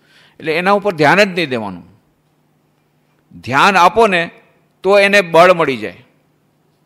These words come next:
એ સામ-, અ, રામકૃષ્ણ મઠ મિશનના અધ્યક્ષ દસમા વીરેશ્વરાનંદજી મહારાજ, એમને પણ આ પ્રશ્ન કોઈ પૂછ્યો, એક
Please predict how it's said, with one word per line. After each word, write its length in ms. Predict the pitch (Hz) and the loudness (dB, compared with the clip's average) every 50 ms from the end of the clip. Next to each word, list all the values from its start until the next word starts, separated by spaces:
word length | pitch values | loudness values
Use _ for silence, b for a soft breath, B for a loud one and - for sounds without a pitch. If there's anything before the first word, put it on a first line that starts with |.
| _ _ _ _ _ _ _ _ _ _ _ _ _ _ _ _ _ _ _ _ _ _ _ _ 220 233 - - | _ _ _ _ _ _ _ _ _ _ _ _ _ _ _ _ _ _ _ _ _ _ _ _ _ -20 -20 -20
એ 220 | - 98 127 127 110 _ _ _ _ _ _ _ _ _ _ _ _ _ _ _ _ _ _ _ | -18 -16 -16 -16 -16 _ _ _ _ _ _ _ _ _ _ _ _ _ _ _ _ _ _ _
સામ-, 280 | - - 139 131 135 120 | -14 -8 -6 -6 -6 -8
અ, 260 | - 104 135 131 120 104 - - 117 | -10 -10 -10 -10 -10 -12 -16 -14 -4
રામકૃષ્ણ 600 | 131 127 139 143 123 151 143 - 131 143 139 123 | -2 -2 -2 -2 -6 -10 -12 -12 -10 -10 -10 -10
મઠ 280 | - - 117 131 127 135 | -12 -12 -12 -12 -12 -12
મિશનના 380 | 139 135 - 147 139 135 127 113 | -16 -12 -12 -10 -8 -8 -8 -8
અધ્યક્ષ 560 | 92 82 - - 113 113 117 131 120 - 135 | -8 -12 -14 -16 -16 -12 -10 -10 -10 -8 -10
દસમા 500 | 127 113 107 110 - - 120 123 117 107 | -10 -8 -8 -10 -10 -8 -10 -10 -8 -10
વીરેશ્વરાનંદજી 560 | 95 - 110 104 120 113 - 120 113 110 104 | -10 -12 -12 -12 -12 -10 -10 -10 -10 -10 -10
મહારાજ, 200 | 107 107 98 92 | -12 -14 -14 -14
એમને 280 | 92 123 131 143 147 147 | -14 -12 -12 -10 -10 -10
પણ 160 | 123 - 120 | -8 -4 -4
આ 80 | 123 123 | -4 -4
પ્રશ્ન 320 | - - 131 120 120 123 | -4 -8 -14 -12 -12 -16
કોઈ 200 | 120 - 110 107 | -14 -12 -12 -12
પૂછ્યો, 360 | - - 107 104 - - 107 | -12 -12 -14 -14 -12 -10 -10
એક 160 | 101 101 101 | -8 -10 -10